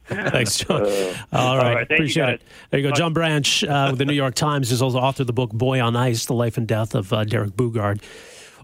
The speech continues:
Speaker 1: which is, uh, a hugely tragic story. And, and, you know, 'cause it, I mean, it's a book about him, but it's also a book in a lot of ways about all these other players. And when, when these stories keep happening over and over again,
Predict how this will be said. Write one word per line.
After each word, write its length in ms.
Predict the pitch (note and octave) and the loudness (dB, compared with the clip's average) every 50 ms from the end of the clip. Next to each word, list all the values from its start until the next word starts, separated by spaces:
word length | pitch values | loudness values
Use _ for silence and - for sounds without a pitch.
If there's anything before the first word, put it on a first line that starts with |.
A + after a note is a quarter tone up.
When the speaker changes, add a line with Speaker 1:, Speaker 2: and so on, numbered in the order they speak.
| - - | -6 -2
Speaker 1:
which 560 | A3 D#3+ F3+ E3+ - - - - - - - - | 0 0 0 0 0 -2 -2 0 0 -2 -2 0
is, 480 | - F3 D3 C#3+ C3 B2 A2+ - - - | 0 2 2 2 2 0 0 0 0 0
uh, 140 | B2 A#2 A#2+ | 0 2 2
a 60 | B2+ | 0
hugely 320 | A#2 D3 D#3+ C3 A#2 A#2 A2+ | 0 0 0 0 0 0 0
tragic 400 | - - C3+ B2 A#2 G2+ G#2 - | 2 2 0 0 0 -2 -4 -4
story. 580 | - - - F3+ - - B1 A1 - - - - - - | -4 -2 0 0 0 0 0 0 -2 -2 -4 -4 -10 -10
And, 280 | - - B2+ A#2+ A#2+ - | -4 -2 0 0 0 0
and, 320 | - C#3 B2+ B2 A#2 - - | 0 0 2 0 0 0 -2
you 80 | G#3 D#3 | 0 0
know, 120 | A#2+ B2+ | 0 0
'cause 180 | A#2+ - B2 C3 | 0 0 0 0
it, 100 | B2+ - | 0 0
I 60 | F3 | 0
mean, 140 | D#3 D3 C#3+ | 2 2 2
it's 120 | C#3 - - | 0 0 0
a 60 | D3 | 0
book 180 | D3+ - - | 0 0 0
about 280 | F#3 C#3+ C#3 A2+ A#2+ - | 0 -2 -2 -2 -2 -2
him, 240 | - - F#3+ B3+ C4+ | 0 0 2 2 2
but 120 | A#3+ G3+ C#3 | 0 0 0
it's 140 | B2+ - | 0 0
also 280 | D#3 E3+ E3 - E3 C#3+ | 0 0 0 0 0 0
a 40 | B2 | 0
book 240 | A#2 C#3+ C#3 - C3+ | 0 -2 -2 0 -2
in 60 | B2 | 0
a 80 | A#2 | 2
lot 160 | A2+ A#2+ A#2 A2+ | 2 2 2 2
of 60 | A2+ | 2
ways 180 | A#2 A2+ G#2+ | 0 0 0
about 280 | B2 A#2 A#2+ A#2 B2+ - - | 0 0 0 -2 -2 -2 -2
all 240 | - C3+ C3 C3+ B2 | -2 0 2 2 2
these 160 | B2+ A#2 A#2 | 2 0 0
other 140 | A#2 A2 G#2 G2 - - | -2 -2 -4 -8 -10 -16
players. 560 | - - - G3 F#3+ C3 G2 F#2+ - - - | -8 -2 0 0 0 0 -2 -2 -4 -2 0
And 80 | C#3 B2 | 0 0
when, 120 | A#2+ B2+ | 0 0
when 200 | - D3+ C#3 C3 | 0 0 0 0
these 160 | C3 B2+ A#2+ - | 2 2 0 0
stories 340 | - - F#3+ F3+ D3+ - | 0 0 0 0 0 -2
keep 200 | - - C3+ - | -2 -2 -2 0
happening 340 | C3 C3+ D3 - C3+ A#2+ G#2+ | 0 0 0 0 0 0 0
over 180 | A2+ G#2+ G2+ G#2+ | 0 0 0 2
and 80 | G#2+ C3+ | 2 2
over 200 | G#3+ A3+ F3 A#2+ | 2 2 2 0
again, 320 | A2 A2+ A2 G#2+ A2 A2 | 0 0 0 0 0 -2